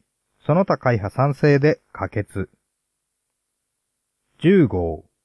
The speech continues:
杉並区職員の給与に関する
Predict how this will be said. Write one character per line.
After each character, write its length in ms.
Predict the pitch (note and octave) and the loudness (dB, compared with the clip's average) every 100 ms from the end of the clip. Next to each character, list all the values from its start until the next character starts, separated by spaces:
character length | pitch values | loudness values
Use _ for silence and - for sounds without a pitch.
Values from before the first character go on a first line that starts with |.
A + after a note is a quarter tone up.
| _ _ _ _ _ _ _ _ _ | _ _ _ _ _ _ _ _ _
杉 200 | C3+ F3 | -8 -2
並 240 | G3 G3+ | 0 0
区 160 | - B2+ | -2 -6
職 340 | - G#2+ - | -4 -4 0
員 220 | G3 D#3 G#2 | 0 2 -2
の 120 | F2+ | -4
給 240 | - F#3+ E3+ | -2 2 4
与 100 | A#2 | 2
に 140 | F2+ | -2
関 240 | - G2+ G2 | -6 -6 -6
す 160 | - | -8
る 220 | E2+ E2 | -8 -10